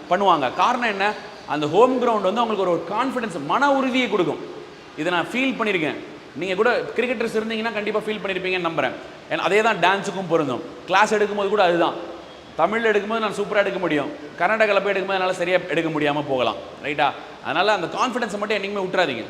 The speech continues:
போனீங்கன்னா உங்களால கண்டிப்பா நல்லா பர்ஃபார்ம் பண்ண முடியும். ரெகுலர் இன்டர்வல்ஸ்ல take a long breath. அது உங்களோட ஸ்ட்ரெஸ், உங்களோட ப்ரெஷர், உங்களுடைய எல்லாத்தையுமே குறைக்கும். ஒரு லாங் பிரீத், ஒரு ட்வென்டி செகண்ட்ஸ், டென் செகண்ட்ஸ் to ட்வென்டி செகண்ட்ஸ் நீங்க என்ன பண்ணுங்க,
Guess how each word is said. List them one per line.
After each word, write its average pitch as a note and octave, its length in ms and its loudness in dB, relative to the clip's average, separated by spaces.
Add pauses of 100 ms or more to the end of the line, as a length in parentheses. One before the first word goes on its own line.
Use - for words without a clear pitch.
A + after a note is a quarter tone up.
(600)
போனீங்கன்னா A3 360 -2
உங்களால G3+ 140 2
கண்டிப்பா F3+ 280 -4
நல்லா D#3+ 200 2
பர்ஃபார்ம் D#3+ 280 -4
பண்ண D3 160 -4
முடியும். C#3+ 300 -4 (340)
ரெகுலர் G#3+ 420 2
இன்டர்வல்ஸ்ல G3 640 2 (140)
take G#3 140 0
a G3 60 2
long F3+ 420 2
breath. E3+ 320 0 (240)
அது D#3+ 240 0
உங்களோட D3+ 220 -2 (120)
ஸ்ட்ரெஸ், F3+ 280 -4
உங்களோட D#3 360 -2
ப்ரெஷர், D#3+ 260 -2
உங்களுடைய C#3+ 600 0 (260)
எல்லாத்தையுமே F3+ 500 0
குறைக்கும். D#3+ 540 0 (180)
ஒரு C#3+ 140 -2
லாங் F#3 340 2 (180)
பிரீத், E3+ 240 0
ஒரு C#3+ 200 -2
ட்வென்டி E3+ 320 -4
செகண்ட்ஸ், F3 340 -4
டென் G3 340 -6
செகண்ட்ஸ் F#3+ 240 -4
to G#3 100 -6
ட்வென்டி F3 240 -4
செகண்ட்ஸ் F3 340 -4
நீங்க F3+ 60 -6
என்ன E3+ 220 -2
பண்ணுங்க, G3 320 -4